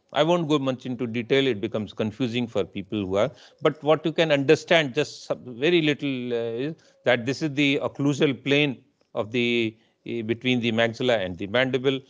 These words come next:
This is the distraction vector, D V. So this distraction vector, if you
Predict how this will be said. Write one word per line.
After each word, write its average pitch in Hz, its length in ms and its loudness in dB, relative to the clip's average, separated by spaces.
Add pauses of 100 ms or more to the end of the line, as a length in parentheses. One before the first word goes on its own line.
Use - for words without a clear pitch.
(240)
This 143 220 -2
is 151 200 2
the 131 260 2
distraction 113 680 -2
vector, 131 400 2
D 127 220 -2
V. 135 340 0 (220)
So 143 120 0
this 175 240 4
distraction 147 640 -2
vector, 131 480 0
if 120 140 -6
you 113 220 -2